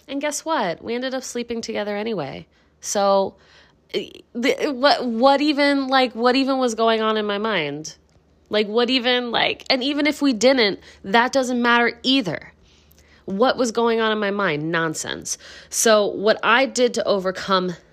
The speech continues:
that, and what I often do to overcome that, because this happens in audition situations too. I think I've talked about this on the podcast before.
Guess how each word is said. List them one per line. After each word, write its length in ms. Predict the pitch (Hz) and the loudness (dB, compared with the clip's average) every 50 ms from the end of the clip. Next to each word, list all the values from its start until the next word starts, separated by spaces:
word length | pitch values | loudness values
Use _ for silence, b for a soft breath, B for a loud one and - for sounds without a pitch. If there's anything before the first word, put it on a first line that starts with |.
| _ _ - | _ _ -12
that, 640 | 156 147 139 151 180 180 156 131 139 180 190 - - | -10 -6 -2 2 2 2 2 2 0 -2 -6 -8 -8
and 180 | - - 175 185 | -6 -4 -4 0
what 140 | 185 185 185 | 0 2 2
I 160 | 180 175 - - | 2 0 0 0
often 400 | - 226 285 285 - 220 185 165 | 2 2 2 0 0 -4 -4 -4
do 120 | 156 151 | -4 -4
to 100 | 147 - | -4 -4
overcome 460 | - 156 139 143 143 - - 139 139 | -4 -4 -4 -6 -8 -8 -10 -10 -8
that, 280 | 131 139 139 113 - - | -6 -6 -6 -6 -8 -10
because 280 | 185 175 - 175 160 | -8 -6 -6 -6 -2
this 220 | 160 220 277 277 - | 0 0 0 0 2
happens 560 | 247 214 208 208 202 185 180 180 175 - - B B B B B B B B | 2 0 0 0 -2 -2 -2 -2 -4 -4 -8 B B B B B B B B
in 320 | - 180 175 175 170 165 - | 0 2 2 2 0 -2 -2
audition 440 | - 156 180 190 202 - - 220 190 | -2 -2 0 0 -2 -2 -2 -2 -4
situations 720 | - 170 160 - 170 160 160 151 156 - 143 147 143 - | -4 -6 -6 -4 -2 0 0 -2 -2 -4 -8 -10 -10 -8
too. 240 | - - 190 170 139 - | -6 -2 -2 -2 -2 -2
I 120 | - 151 | -4 -6
think 180 | 147 - 175 - | -6 -4 -4 -2
I've 140 | 175 156 - | -2 -4 -4
talked 260 | - 175 170 170 - | -4 -6 -6 -6 -6
about 300 | 170 - 151 147 143 - | -6 -4 -4 -4 -4 -4
this 180 | 156 151 - - | -8 -8 -8 -8
on 100 | 151 151 | -8 -8
the 80 | 151 | -8
podcast 520 | 143 - 160 151 151 - - 139 151 - - | -8 -4 -4 -4 -4 -4 -8 -8 -8 -8 -10
before. 440 | 180 - - 208 202 185 170 170 | -10 -6 -2 2 4 4 2 2